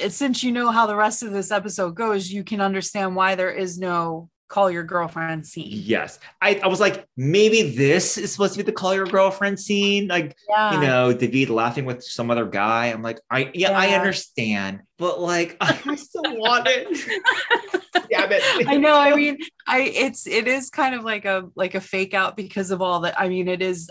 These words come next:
Speaker 1: obviously with all the glow sticks and the, the raving
Speaker 2: Mm-hmm.
Speaker 1: stuff. But
Speaker 2: Yeah.
Speaker 1: yeah, like, as we find out later, I don't want David making out with his sister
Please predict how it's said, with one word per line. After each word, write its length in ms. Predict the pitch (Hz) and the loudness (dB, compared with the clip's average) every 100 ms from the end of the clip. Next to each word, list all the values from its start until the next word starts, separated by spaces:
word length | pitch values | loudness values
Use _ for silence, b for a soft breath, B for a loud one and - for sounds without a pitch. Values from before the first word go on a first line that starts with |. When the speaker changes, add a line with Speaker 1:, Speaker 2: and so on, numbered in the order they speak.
| - | -4
Speaker 1:
obviously 600 | 170 170 170 160 - 165 | 2 2 0 -6 -6 -8
with 180 | 170 170 | -6 -2
all 140 | 175 | -2
the 100 | 170 | -2
glow 600 | 160 165 175 175 175 175 | -6 -8 -6 -2 0 0
sticks 480 | 165 - 185 165 - | -2 -4 -4 -4 -6
and 200 | 185 175 | -6 -4
the, 200 | 175 170 | -2 -2
the 120 | 165 | -4
raving 420 | 165 165 - 135 131 | -8 -8 -4 -2 0
Speaker 2:
Mm-hmm. 540 | 123 117 113 110 104 | 0 -2 -2 -4 -4
Speaker 1:
stuff. 380 | - - 185 - B B B B - | -4 -2 -2 -4 B B B B 0
But 200 | 202 202 | 0 2
Speaker 2:
Yeah. 120 | 202 | 0
Speaker 1:
yeah, 340 | 254 302 277 | 2 6 4
like, 480 | 254 220 214 214 - | 4 0 0 0 -6
as 300 | - 208 202 | -2 -2 -2
we 220 | 214 226 208 | -6 -8 -8
find 360 | 180 - 214 220 | -10 -6 -4 -2
out 160 | 214 | -2
later, 440 | 208 220 220 196 185 | -2 -4 -2 0 0
I 200 | - 190 | 0 -2
don't 300 | 202 208 - | -2 -4 -8
want 340 | 190 220 226 - 165 | -6 -6 -6 -12 -14
David 540 | 190 196 202 214 180 - | -8 -6 -4 -6 -8 -18
making 460 | - 196 196 208 | -12 -8 -8 -4
out 160 | 208 208 | -4 -4
with 80 | 220 | -6
his 160 | 226 | -8
sister 340 | - 262 - | -6 -6 0